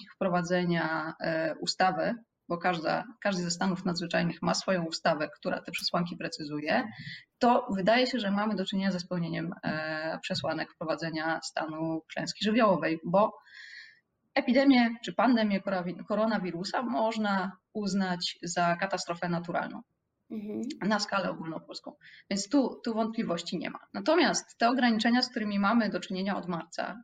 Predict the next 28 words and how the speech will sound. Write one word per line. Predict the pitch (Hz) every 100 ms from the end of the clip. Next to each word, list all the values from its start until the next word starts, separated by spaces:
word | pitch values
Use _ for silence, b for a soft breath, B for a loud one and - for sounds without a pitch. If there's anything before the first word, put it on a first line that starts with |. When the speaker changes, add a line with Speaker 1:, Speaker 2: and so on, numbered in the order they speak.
| -
Speaker 1:
czyli | - 170 165
najpierw | 185 202 185 -
ograniczenia | 175 170 170 185
wynikające | 170 170 175 170 -
ze | 175
stanu | - 185 180
zagrożenia | 175 165 170 180 185
epidemicznego, | 175 165 165 165 - 160 156 - -
później | 196 190 180
tego | 175 175
pierwszego | 175 175 - 196 175
stanu | 175 175 165
epidemii | 175 175 175 170 170 - B B B
ogłoszonych, | - 185 185 202 190 170 -
e, | 175 165 165 165
rozporządzeniami | 175 - 180 180 180 180 190
ministra | 180 175 - 175
zdrowia, | 170 156 - - _ _ B B B
a | - 202
teraz, | 277 269 208 196 - 180
e, | 175
z | 175 175
tym, | 220 208 -
i | 185
tak | 202 185
go |
będę | 196 196 196
nazywać, | 185 202 180 180